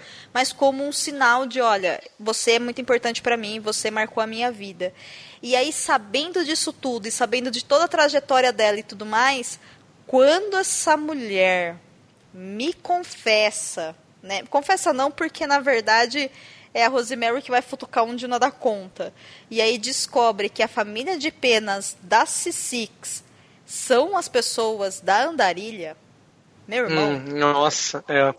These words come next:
Speaker 1: Você olha e fala, "Ok, chegamos a um novo nível aqui de, né, de respeito, de conceito familiar e tudo mais." E é bem legal, eu gosto muito dessa questão do que a Sissix fala, principalmente em determinado momento que,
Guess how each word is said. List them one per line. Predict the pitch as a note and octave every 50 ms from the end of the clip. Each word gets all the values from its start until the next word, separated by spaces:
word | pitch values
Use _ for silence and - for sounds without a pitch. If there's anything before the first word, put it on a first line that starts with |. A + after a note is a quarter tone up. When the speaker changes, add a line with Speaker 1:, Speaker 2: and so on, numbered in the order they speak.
| - -
Speaker 1:
Você | - D4+ - - - C4 A3 G3+
olha | G3+ G#3+ G#3+ A3
e |
fala, | - - G#3+ F#3+ F#3+ D#3+ - -
"Ok, | C#4+ - - F4 E4+ D#4+ D#4+ D#4+ - - - - - -
chegamos | - - A3 F#3+ G3 A3 B3 C4+ B3+ C4
a | A#3+
um | A#3
novo | A3 A3 C4+ E4+ E4 F#4+
nível | F#4+ E4+ B3+ B3 C4 C4 C4 A3+
aqui | A3 A3+ - - - A3 A#3+
de, | A#3 A#3+ C4 C#4 C#4 C4 - - - - - - - - - - - - - -
né, | G3+ G3 G3+ G#3
de | G3 G3+ G#3+
respeito, | A#3+ G#3+ G#3+ G#3+ - - - G#3 G3 G3 G3+ G#3 G#3+ A#3 A#3 - - A3+
de | G3 G3
conceito | - - G#3 G#3 - - G#3 G3 - -
familiar | - G#3+ G3+ G3+ G3+ G3+ G3 F#3+ F#3+ F#3+
e | G3
tudo | G3 - G3+ G3 G3+
mais." | F#3+ F3 E3 E3+ F3 - - - - - - - - -
E | A#3 A#3+
é | A#3+
bem | G3 F#3+ A#3+ D4 F4
legal, | F4 D4+ C4+ B3 B3 B3
eu | B3 A#3+
gosto | A#3+ B3 - - B3
muito | A#3+ C4+ C#4
dessa | D#4+ - - D#4
questão | D#4 C#4 C#4 - C4 A#3
do | B3+
que | - B3
a | A3+
Sissix | - A#3 A3+ - A#3 A3 - -
fala, | - A3 A3 A3+
principalmente | A3+ - A3 C4+ - - - D#4 C#4+ B3+ B3 B3 B3+ - - C4
em | A#3 A3+
determinado | A3+ A3+ - B3 A3+ A3 G#3+ G#3+ G#3 G3+ G#3+
momento | G#3+ G#3 G3 F#3+ G3+ A3 A#3+ - -
que, | - - G#3+ G3+ F#3 F3+